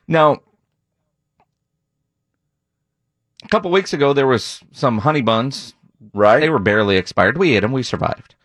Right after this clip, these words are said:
Speaker 2: Yes.
Speaker 1: I guess the vending machine guy cannot sell stuff that expired.
Speaker 2: Chili cheese Fritos, too,
Speaker 1: Yeah,
Speaker 2: right?
Speaker 1: yeah, and they were
Speaker 2: Yeah,
Speaker 1: good.
Speaker 2: they were
Speaker 1: They,
Speaker 2: good.
Speaker 1: they were, they were good.
Speaker 2: Yeah.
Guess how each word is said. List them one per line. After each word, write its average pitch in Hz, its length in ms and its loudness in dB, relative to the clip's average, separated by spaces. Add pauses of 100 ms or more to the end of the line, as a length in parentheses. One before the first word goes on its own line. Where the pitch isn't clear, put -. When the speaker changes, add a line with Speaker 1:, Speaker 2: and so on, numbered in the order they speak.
(160)
Speaker 2:
Yes. 107 260 2
Speaker 1:
I 131 40 4
guess 180 240 -2
the 160 100 -6
vending 160 280 -2
machine 131 300 -4
guy 107 180 0
cannot 110 420 -4
sell 92 340 0
stuff - 340 -4
that 95 120 -6
expired. 110 520 -4
Speaker 2:
Chili 175 260 2
cheese 139 240 -2
Fritos, 117 480 2
too, - 100 0
Speaker 1:
Yeah, 196 120 4
Speaker 2:
right? 113 160 0
Speaker 1:
yeah, 127 140 4
and 131 120 -2
they 175 100 0
were 185 100 2
Speaker 2:
Yeah, - 140 6
Speaker 1:
good. 160 260 0
Speaker 2:
they 104 140 0
were 135 80 4
Speaker 1:
They, 123 60 -2
Speaker 2:
good. 139 240 2
Speaker 1:
they 127 100 0
were, 147 140 -8
they 120 160 -2
were 160 120 -4
good. 151 120 2
Speaker 2:
Yeah. 131 240 2